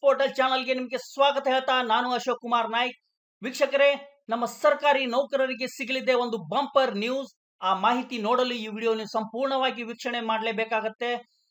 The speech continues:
ಇದೊಂದು ಅತಿ ದೊಡ್ಡ ಅಪ್ಡೇಟ್ ಆಗಿರುತ್ತೆ.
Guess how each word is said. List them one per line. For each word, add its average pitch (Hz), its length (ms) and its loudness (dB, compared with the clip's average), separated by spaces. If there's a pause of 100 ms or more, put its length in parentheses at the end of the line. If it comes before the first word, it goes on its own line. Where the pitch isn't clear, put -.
(120)
ಇದೊಂದು 233 340 2 (300)
ಅತಿ 196 260 -4
ದೊಡ್ಡ 269 240 4 (100)
ಅಪ್ಡೇಟ್ 247 340 2
ಆಗಿರುತ್ತೆ. 226 560 0